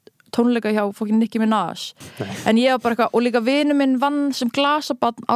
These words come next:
Speaker 1: einum
Speaker 2: Mm.
Speaker 1: stað
Speaker 2: Mhm.
Speaker 1: og ég, hann, ég var bara eitthvað að fara á gestalista, skilurðu, bara eitthvað alltaf á alla tónleikana. Ég bara eitthvað sá Y G,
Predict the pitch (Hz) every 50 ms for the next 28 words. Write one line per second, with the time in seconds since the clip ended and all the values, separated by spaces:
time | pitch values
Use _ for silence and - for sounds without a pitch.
0 | 240 247 254 254 254 240 - - 294 277 254 233 226 - - _ _ - - -
1 | - 123 113 113 104 - - 214 247 247 - - 247 269 190 247 277 269 240 233
2 | 226 220 220 - 247 233 - - 269 - - - 240 214 202 196 - - 190 185
3 | - 196 202 202 190 190 190 190 190 190 190 - 202 202 196 202 196 196 190 185
4 | - _ _ _ _ - - 208 - - - - - 190 185 185 185 - - 202
5 | 202 - 233 - - - 208 202 - 233 214 208 180 190 185 185 185 190 185 202
6 | 185 190 185 - 233 214 208 208 214 214 208 214 214 208 - - 233 240 240 233
7 | 233 233 233 226 226 233 220 -